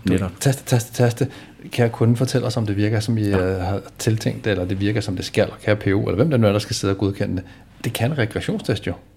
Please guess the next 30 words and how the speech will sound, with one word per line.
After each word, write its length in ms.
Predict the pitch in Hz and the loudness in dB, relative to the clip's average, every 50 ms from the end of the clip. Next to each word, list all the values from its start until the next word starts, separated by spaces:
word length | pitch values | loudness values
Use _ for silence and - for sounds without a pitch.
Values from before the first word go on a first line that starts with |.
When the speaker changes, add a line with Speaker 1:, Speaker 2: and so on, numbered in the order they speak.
| - - - | -18 -8 -6
Speaker 2:
Ja, 60 | 104 92 - - - | -6 -6 -6 -10 -6
og 120 | 90 90 98 | -4 -2 0
det 120 | 101 101 | 2 2
er 40 | 92 | 2
også 480 | 92 90 85 - - - - - - - - | 2 0 -2 -4 -6 -6 -10 -12 -14 -12 -4
en 140 | - 107 101 | -2 0 0
af 60 | 95 | 0
de 100 | 95 98 | -2 -4
ting, 280 | 92 - - 107 - - | -6 -4 -2 -2 -2 -2
man 100 | 90 90 | -4 -6
skal 180 | 90 - 90 85 | -6 -6 -6 -6
have 120 | 82 82 | -4 -4
med 140 | 82 80 87 | -4 -2 -2
i 80 | 95 90 | 0 0
arkitekturen, 880 | 82 78 78 82 - - - 90 - - - 95 87 - - 85 87 | 0 -2 -2 -6 -10 -10 -10 -10 -8 -8 -8 -8 -8 -8 -6 -6 -6
det 140 | 80 - 85 | -4 -4 -2
er, 180 | 80 85 82 76 | -2 -2 -4 -4
hvordan 300 | 87 85 82 82 87 85 | -4 -6 -6 -6 -6 -8
får 160 | - - 92 | -6 -8 -6
vi 120 | 82 87 | -6 -6
skaleret 560 | - - - 92 78 82 90 87 - 92 87 76 - - - - _ - _ | -6 -6 -6 -6 -6 -6 -6 -6 -6 -6 -8 -10 -12 -18 -20 -20 _ -16 _
det 80 | - 85 | -12 -10
her, 180 | - 82 67 - - - - _ | -8 -10 -10 -10 -14 -20 -20 _
så 140 | - - - | -18 -14 -10
man 220 | 80 76 - 76 - | -8 -8 -8 -10 -10
kan 120 | - 78 73 | -12 -12 -12
få 280 | - - 98 87 - | -6 -4 -4 -4 -4
det 80 | 82 80 | -6 -8
hurtige 240 | 73 76 80 78 73 | -6 -6 -8 -8 -8
feedback. 400 | - - 82 - - - - | -8 -10 -10 -10 -12 -14 -14